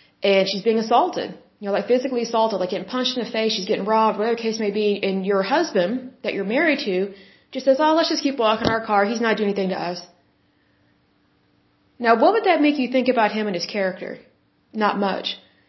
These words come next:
If anything, your husband should say, "Get in the car, here are the keys, stay there, I'm gonna go help this woman." Like, immediately, he would just be like, "I'm off, I'm gonna go help her." Because she's defenseless. Think about what kind of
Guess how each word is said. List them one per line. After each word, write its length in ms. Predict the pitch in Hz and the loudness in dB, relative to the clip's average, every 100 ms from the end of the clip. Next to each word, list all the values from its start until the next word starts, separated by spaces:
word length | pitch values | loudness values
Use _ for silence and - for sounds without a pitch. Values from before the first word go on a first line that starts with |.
| _ _ _ _ - | _ _ _ _ -6
If 60 | 190 | 2
anything, 460 | 311 359 240 202 202 202 - _ _ _ _ | 4 4 2 0 -2 -4 -16 _ _ _ _
your 220 | 214 214 | 0 2
husband 580 | 208 269 320 262 220 214 | 4 4 2 0 0 -2
should 280 | - 226 214 240 | -4 -2 -2 0
say, 180 | 208 196 | 0 2
"Get 100 | 214 | 0
in 60 | 220 | 0
the 80 | 262 233 | -2 0
car, 160 | 226 | 2
here 140 | 214 220 | 2 0
are 80 | 220 | 0
the 80 | - | -2
keys, 220 | 220 208 | -4 -4
stay 240 | 220 220 220 | 2 2 4
there, 120 | 208 | 2
I'm 120 | 190 | 2
gonna 160 | 214 196 | 0 -4
go 60 | 196 | -4
help 100 | 190 | -6
this 160 | 180 - | -8 -8
woman." 160 | 180 185 | -6 -6
Like, 100 | 185 | -2
immediately, 320 | 202 233 180 | 0 0 0
he 60 | 202 | -2
would 120 | 214 | -4
just 60 | 214 | -2
be 60 | 175 | -2
like, 120 | 175 208 | 2 2
"I'm 100 | 208 | 4
off, 160 | 202 | 2
I'm 80 | 208 | 0
gonna 200 | 208 185 | -4 -2
go 60 | 180 | -2
help 140 | 254 254 | -4 -4
her." 80 | 175 - - _ _ _ _ _ _ _ _ _ _ 208 | -8 -10 -18 _ _ _ _ _ _ _ _ _ _ 0
Because 180 | 220 - | 2 2
she's 140 | 226 - | -2 -4
defenseless. 600 | 196 240 220 - 180 - - _ _ _ _ _ _ _ _ _ _ _ _ _ _ _ _ _ _ _ _ _ _ _ _ _ _ | 0 0 0 -6 -10 -12 -20 _ _ _ _ _ _ _ _ _ _ _ _ _ _ _ _ _ _ _ _ _ _ _ _ _ _
Think 200 | - 330 392 | 2 4 4
about 360 | 269 247 233 220 - - - _ _ _ _ _ _ _ _ _ | 4 6 6 4 -2 -16 -20 _ _ _ _ _ _ _ _ _
what 220 | - 247 262 | -2 0 2
kind 140 | |
of 40 | 285 | 2